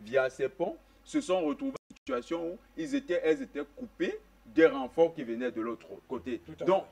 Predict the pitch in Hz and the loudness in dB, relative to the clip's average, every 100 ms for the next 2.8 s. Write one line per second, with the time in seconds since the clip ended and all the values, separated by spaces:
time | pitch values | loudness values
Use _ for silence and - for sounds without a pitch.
0 | - 254 262 185 - 156 139 175 - - | 0 2 4 4 4 4 4 -2 2 4
1 | 160 147 147 131 123 127 143 123 120 123 | 4 4 2 -2 -2 -2 -4 -4 -6 -4
2 | 156 - 123 123 151 147 151 | -2 -4 -6 -8 -6 -4 -6